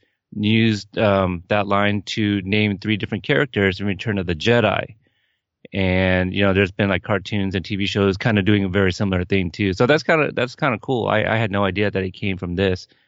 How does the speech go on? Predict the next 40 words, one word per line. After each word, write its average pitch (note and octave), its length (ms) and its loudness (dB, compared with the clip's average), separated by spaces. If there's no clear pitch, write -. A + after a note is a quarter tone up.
Um, F#2+ 500 2
but A#2+ 160 4
you C3 100 0
talked D3+ 300 -2
about, A#2+ 420 0
uh, F#2+ 380 2
Gort, G2 420 -4
and G2 320 2
you're A#2 140 4
right, G#2 340 4
quick B2+ 160 -4
to - 80 -16
pull A#2+ 160 -6
the F#2+ 60 -4
trigger. F#2+ 460 0
This, B2 360 0
this C#3+ 320 -2
Gort G2+ 400 0
is G#2+ 200 -2
a G2+ 60 2
lot A2 200 2
more G#2 640 2
violent, F#2 640 -2
you F#2+ 140 -8
know, F#2+ 200 -2
uh, F#2+ 220 -4
uh, G2+ 240 -4
much A#2 240 -2
quicker. G2 360 0
The, C#3+ 140 4
the C#3+ 160 2
look D3 180 2
of F#3+ 140 0
him, F#3+ 340 0
I C#3+ 120 0
don't D3 180 2
like. A#2 460 0
You A#2+ 120 -4
know, A#2 160 2
he's, A#2 480 -2